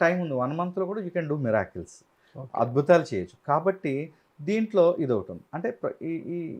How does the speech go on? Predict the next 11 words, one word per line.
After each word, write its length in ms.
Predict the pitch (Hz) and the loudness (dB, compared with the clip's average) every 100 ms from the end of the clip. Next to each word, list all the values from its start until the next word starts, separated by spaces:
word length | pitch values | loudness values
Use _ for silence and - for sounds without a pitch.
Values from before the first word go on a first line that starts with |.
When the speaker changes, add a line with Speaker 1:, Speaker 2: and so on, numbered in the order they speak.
| 170 175 | -10 -8
Speaker 1:
ఈ 120 | 170 | -8
దీంట్లో 440 | 151 180 190 196 | -6 -6 -2 -2
ఏంటంటే 600 | 185 180 180 165 147 165 - _ _ - | -2 -2 -4 -2 -4 -4 -12 _ _ -4
మనం 260 | 156 147 143 135 131 127 - - | -2 0 -2 -4 -6 -10 -10 2
అన్నోన్ 380 | 165 190 120 98 _ - | 4 4 0 -2 _ -8
అంటే 280 | 147 160 151 | -2 -2 -2
ఈ 380 | - 170 165 | -6 -6 -6
భయాలు 360 | 139 135 151 175 | 2 6 6 6
పోగొట్టు. 380 | 143 117 104 - _ - | 2 -2 -2 -14 _ 0
తర్వాత 360 | 175 208 208 180 | 0 2 -2 -2
దీంట్లో 540 | 165 190 185 175 | -4 -4 0 0